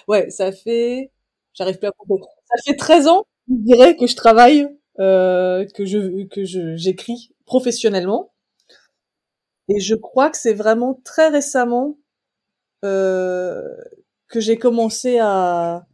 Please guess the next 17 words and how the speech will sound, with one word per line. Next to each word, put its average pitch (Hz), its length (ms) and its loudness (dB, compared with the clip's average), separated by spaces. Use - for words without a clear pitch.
à 220 80 2
réaliser 254 540 4
à 247 100 4
quel 269 380 0
point 277 420 -4
c'était 247 420 -4
mon 240 260 0
arme 247 300 2
et, 208 240 4
euh, 180 320 2
et 185 140 -2
ma, 165 720 -4
et 220 80 0
mon 220 160 4
gagne-pain 233 760 2
et, 208 320 -2
euh, 175 760 -6